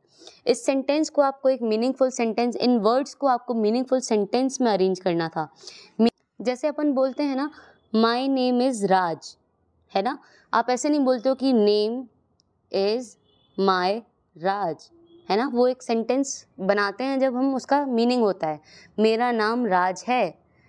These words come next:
नाम है मेरा राज", ऐसे कोई नहीं बोलता, ठीक है? तो इन सेंट-, इन वर्ड्स को भी आपको अरेंज करना है कि ये एक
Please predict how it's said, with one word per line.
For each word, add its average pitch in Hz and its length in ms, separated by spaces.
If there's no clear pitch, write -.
नाम 226 460
है 226 460
मेरा 214 440
राज", 175 460
ऐसे 202 220
कोई 247 180
नहीं 208 120
बोलता, 165 380
ठीक 262 100
है? 294 80
तो 294 120
इन 277 220
सेंट-, 269 420
इन 285 160
वर्ड्स 254 260
को 285 140
भी 262 120
आपको 247 220
अरेंज 240 320
करना 233 260
है 247 160
कि 247 120
ये 240 320
एक 254 240